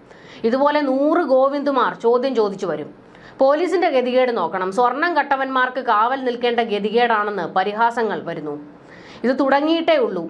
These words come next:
ഇങ്ങനെയാണ് പോക്കെങ്കിൽ അടുത്ത കാലത്തൊന്നും പോലീസിന് ഉറക്കമുണ്ടാകില്ല. ക്ലിഫ് ഹൗസിൽ തന്നെ തമ്പടിക്കാം. ശബരിമല പ്രതിഷേധ സമരം ഒരു വഴിക്കൂടെ തുടങ്ങിയിട്ടേ ഉള്ളൂ. ഡൽഹിയിൽ പോയ പിണറായി തിരികെ എത്തുമ്പോഴേക്ക്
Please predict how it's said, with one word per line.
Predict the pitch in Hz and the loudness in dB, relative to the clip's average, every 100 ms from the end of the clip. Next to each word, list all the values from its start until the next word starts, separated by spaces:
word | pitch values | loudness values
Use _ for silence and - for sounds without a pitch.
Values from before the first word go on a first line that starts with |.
| - | -4
ഇങ്ങനെയാണ് | 214 254 294 302 277 285 | 0 2 2 2 2 2
പോക്കെങ്കിൽ | 277 254 262 262 226 170 | 2 2 0 0 0 0
അടുത്ത | 185 233 277 | 0 0 0
കാലത്തൊന്നും | 262 262 262 240 247 285 294 | 2 0 0 -2 0 -2 0
പോലീസിന് | 240 233 254 254 233 | 2 2 0 -2 -2
ഉറക്കമുണ്ടാകില്ല. | 165 190 233 233 254 214 190 180 143 131 - - - - | -2 0 0 0 -2 0 -2 -2 -10 -12 -14 -20 -12 -2
ക്ലിഫ് | 233 | 0
ഹൗസിൽ | 233 269 285 302 277 | 2 0 0 -2 -2
തന്നെ | 262 220 160 | 0 -2 -2
തമ്പടിക്കാം. | 214 226 233 202 165 143 - - - - - - | -2 0 -2 -2 -6 -10 -12 -20 -20 -20 -8 0
ശബരിമല | 247 277 311 311 | 0 2 2 0
പ്രതിഷേധ | 302 254 277 320 302 | -2 -4 0 0 2
സമരം | 294 262 254 254 175 - | 0 0 2 0 -2 -2
ഒരു | 220 | 0
വഴിക്കൂടെ | 262 247 247 269 269 262 | 2 0 0 0 0 0
തുടങ്ങിയിട്ടേ | 220 233 247 262 254 226 | 0 0 0 -2 0 -2
ഉള്ളൂ. | 160 143 143 | -2 -8 -6
ഡൽഹിയിൽ | 196 220 233 285 277 | -2 -2 0 0 2
പോയ | 262 262 | 2 2
പിണറായി | 269 254 233 247 262 277 | 0 0 2 2 2 0
തിരികെ | 247 233 262 | -4 -4 0
എത്തുമ്പോഴേക്ക് | 285 262 262 254 247 240 233 208 156 | 0 0 0 0 2 0 2 0 -2